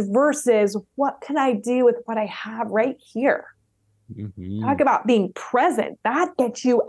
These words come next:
Speaker 1: out. That releases you from bondage. My mom would always say, "You do need to receive the letter, but it's up to you whether you open the letter."
Speaker 2: Mm.
Speaker 1: And I just,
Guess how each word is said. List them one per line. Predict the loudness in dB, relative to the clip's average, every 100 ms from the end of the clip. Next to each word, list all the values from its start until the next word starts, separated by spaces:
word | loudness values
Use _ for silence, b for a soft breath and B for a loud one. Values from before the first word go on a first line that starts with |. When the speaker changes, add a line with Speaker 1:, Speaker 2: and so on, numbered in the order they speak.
| 0 0
Speaker 1:
out. | 0 B B _
That | 2 2 4
releases | 4 4 4 4 4 4 4
you | 2 2
from | 2 0 0 0
bondage. | 2 4 2 0 -2 -8 -14 -20 _ _ _ -2
My | 2
mom | 4 4 6
would | 6
always | 6 4 2 2
say, | 4 4 2 B B 2
"You | 4 4
do | 6 6 6
need | 4 2 2
to | 4
receive | 4 2 0 2 4
the | 4
letter, | 4 4 4 2 0 -6 -20 _ _ _ _ _ _ _ _
but | 0
it's | 0 0 -2
up | 0 0 0
to | 4
you | 6 6
whether | 6 4
you | 4 0 -2 _
open | 2 4 2 0
the | -2
letter." | -2 -2 -6 -10 _ _ _ _ _ _ _ _
Speaker 2:
Mm. | -12 -4
Speaker 1:
And | 0 2
I | 2
just, | 2 0